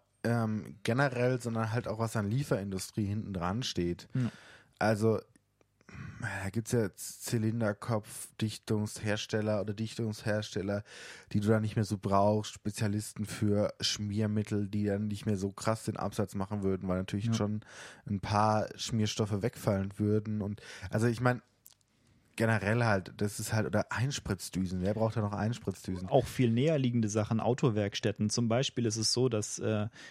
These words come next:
Speaker 2: ich meine, gut, äh, Verbrennungsmotoren werden nicht von jetzt auf nachher verschwinden, auf gar keinen Fall.
Speaker 1: Ja, gut, aber
Speaker 2: Ähm,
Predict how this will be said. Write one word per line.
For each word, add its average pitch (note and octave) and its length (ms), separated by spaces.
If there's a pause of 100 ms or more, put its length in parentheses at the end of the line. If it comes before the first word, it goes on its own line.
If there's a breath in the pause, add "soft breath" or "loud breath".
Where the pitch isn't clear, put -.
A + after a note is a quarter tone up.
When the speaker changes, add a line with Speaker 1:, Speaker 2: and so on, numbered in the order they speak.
(160 loud breath)
Speaker 2:
ich A2+ 100
meine, B2 160
gut, B2 260
äh, E2 380 (140)
Verbrennungsmotoren A#2 800
werden G#2+ 200
nicht G#2+ 140
von G#2+ 160
jetzt G#2+ 160
auf G2+ 140
nachher G#2+ 260
verschwinden, A2 560
auf G2 100
gar G#2 140
keinen G2 200
Fall. A2+ 160
Speaker 1:
Ja, A2+ 180
gut, A#2 220
aber A2 200
Speaker 2:
Ähm, A2+ 480